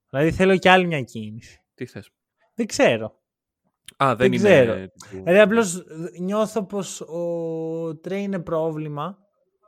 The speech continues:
Speaker 1: Καλά, αρχικά
Speaker 2: Μμμ.
Speaker 1: θέλω να δω αν μπορεί ο Quinn Snyder να βάλει σε ένα καλούπι τον Τρέι και αγωνιστικά και πνευματικά.
Speaker 2: Αχα.
Speaker 1: Είναι που, δηλαδή, θεωρώ ότι είναι η τελευταία ευκαιρία του Τρέι Γιάνγκ να μου δείξει εμένα ότι,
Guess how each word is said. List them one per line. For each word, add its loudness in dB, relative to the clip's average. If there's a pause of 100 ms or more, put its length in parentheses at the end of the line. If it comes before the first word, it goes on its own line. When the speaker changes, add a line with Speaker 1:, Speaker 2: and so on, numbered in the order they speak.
(300)
Speaker 1:
Καλά, 6
αρχικά 4
Speaker 2:
Μμμ. 4
Speaker 1:
θέλω 0
να 2
δω 4
αν 2
μπορεί 4
ο 4 (140)
Quinn -2 (120)
Snyder -2
να 0
βάλει 4
σε -2
ένα -2
καλούπι 4
τον -2
Τρέι 0
και 6
αγωνιστικά 4
και -2
πνευματικά. -2 (680)
Speaker 2:
Αχα. -8
Speaker 1:
Είναι 6
που, -4
δηλαδή, 8
θεωρώ 4
ότι 4
είναι -2
η 4
τελευταία 2
ευκαιρία 2
του 0
Τρέι 0
Γιάνγκ -4
να -2
μου -4
δείξει -6
εμένα -2
ότι, -4